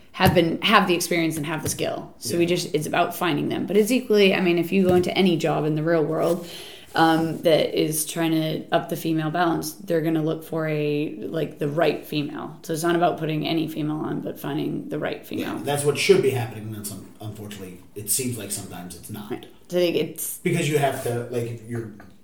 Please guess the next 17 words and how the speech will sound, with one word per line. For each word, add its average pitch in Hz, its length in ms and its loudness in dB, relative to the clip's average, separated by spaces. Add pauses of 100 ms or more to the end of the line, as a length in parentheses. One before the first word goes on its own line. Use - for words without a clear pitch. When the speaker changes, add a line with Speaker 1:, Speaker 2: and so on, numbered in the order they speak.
(220)
Speaker 2:
you 147 180 -6
wanna 180 280 2
push 160 220 0
more 139 160 -2
women, 156 280 -4 (220)
but 113 80 -12
when 127 140 -4
you're 120 80 -4
pushing 123 340 -4
women, 117 180 -2
you're 107 120 -8
not 104 320 -10 (100)
always 101 380 -12
pushing 92 540 -14 (120)
the 104 80 -14
best. 92 340 -14
Speaker 1:
Right. - 240 -6